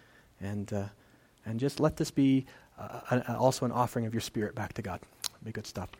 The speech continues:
All right, so let's pray for our offerings, pray for, for our commitments, and then we'll have the worship team bring us to close. Father God, we love you, not because, uh, <laughs> we're awesome and so,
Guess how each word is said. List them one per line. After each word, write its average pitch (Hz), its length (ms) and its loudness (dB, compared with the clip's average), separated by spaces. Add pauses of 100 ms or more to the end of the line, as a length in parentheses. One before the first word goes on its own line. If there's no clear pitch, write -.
(100)
All 151 100 8
right, 117 140 6
so - 80 4
let's 185 100 6
pray 220 140 10
for 202 160 12
our 175 80 12
offerings, 175 280 6
pray 160 160 2
for, 156 320 2
for 151 160 2
our 135 80 4
commitments, 147 520 -2 (300)
and 120 120 2
then 117 120 2
we'll 120 80 2
have 123 100 2
the 113 80 -8
worship - 240 -2
team 113 220 -4 (320)
bring 117 100 -2
us - 80 -2
to - 80 -12
close. 95 380 -2 (720)
Father 151 280 10
God, 139 280 12 (760)
we 135 100 12
love 185 220 12
you, 214 160 8 (800)
not 147 180 8
because, 160 800 10
uh, 127 200 4 (300)
<laughs> - 300 0
we're 143 180 10
awesome 147 400 8
and 123 160 4
so, 123 340 6